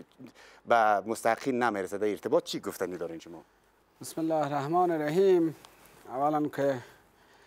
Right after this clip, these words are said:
Speaker 2: خود شخص باید می آمد، اما
Speaker 1: چطور شما
Speaker 2: با
Speaker 1: آمده؟
Speaker 2: سلسله جلساتی که داشت، باز بنده حاضر شدم.
Speaker 1: آه، مهربانی است.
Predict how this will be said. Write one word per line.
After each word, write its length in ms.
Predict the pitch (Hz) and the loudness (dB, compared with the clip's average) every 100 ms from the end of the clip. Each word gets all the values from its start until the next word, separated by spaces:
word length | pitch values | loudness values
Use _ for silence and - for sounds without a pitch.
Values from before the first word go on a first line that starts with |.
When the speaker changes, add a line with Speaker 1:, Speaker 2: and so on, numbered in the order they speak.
| _ | _
Speaker 2:
خود 220 | - 143 | -8 -4
شخص 340 | 139 - 151 139 | -2 -2 -2 0
باید 300 | 156 151 139 | 2 2 2
می 140 | 160 | 2
آمد، 340 | 175 170 160 147 | 4 4 2 0
اما 320 | 143 135 131 - - 117 104 104 - _ - | -2 -2 -4 -6 -18 -20 -18 -18 -18 _ -20
Speaker 1:
چطور 240 | - 143 143 | -14 -8 -8
شما 240 | 127 127 | -6 -2
Speaker 2:
با 80 | 147 | 2
Speaker 1:
آمده؟ 320 | 143 135 120 - - - _ _ _ _ _ _ _ | 2 2 -2 -14 -20 -20 _ _ _ _ _ _ _
Speaker 2:
سلسله 480 | - 156 151 151 156 | -8 -6 -4 -2 -2
جلساتی 560 | 151 160 165 214 196 185 | 2 2 2 2 2 0
که 120 | 180 | 2
داشت، 500 | 175 175 151 - - - - | 2 2 0 -10 -20 -20 -8
باز 200 | 139 131 | -6 -2
بنده 260 | 147 147 147 | 0 2 0
حاضر 300 | 131 117 110 | -2 -6 -10
شدم. 300 | - 107 95 113 | -12 -14 -14 -12
Speaker 1:
آه، 140 | 101 | -10
مهربانی 420 | 95 92 87 87 | -8 -10 -10 -12
است. 100 | 82 | -16